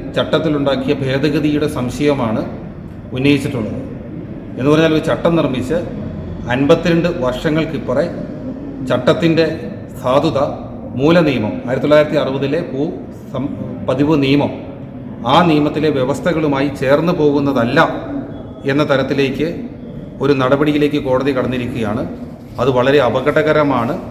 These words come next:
ജില്ലയിൽ കൊടുത്തിട്ടുള്ള പട്ടയങ്ങളുടെ നിയമസാധുതയും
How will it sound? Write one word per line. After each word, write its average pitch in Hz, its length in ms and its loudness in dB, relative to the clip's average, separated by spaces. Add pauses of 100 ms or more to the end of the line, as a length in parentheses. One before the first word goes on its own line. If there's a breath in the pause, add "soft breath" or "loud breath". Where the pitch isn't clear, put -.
(400)
ജില്ലയിൽ 147 340 2 (180)
കൊടുത്തിട്ടുള്ള 143 560 -2
പട്ടയങ്ങളുടെ 135 600 0
നിയമസാധുതയും 127 760 0